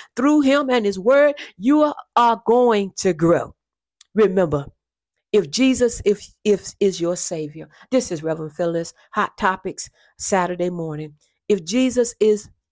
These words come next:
your Savior, God is your very own Father. Yeah, receive him as such. There's no need to worry about the future, children.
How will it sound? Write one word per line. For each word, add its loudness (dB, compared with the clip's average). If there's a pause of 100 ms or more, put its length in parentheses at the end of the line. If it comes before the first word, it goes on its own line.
(120)
your -2
Savior, -6 (880)
God 0 (160)
is 0
your 0
very 0
own -6
Father. -12 (200)
Yeah, -6 (440)
receive 0
him -6
as -8
such. -10 (440)
There's 2
no 4
need 4
to 2
worry 2
about 0
the -6
future, -4
children. -4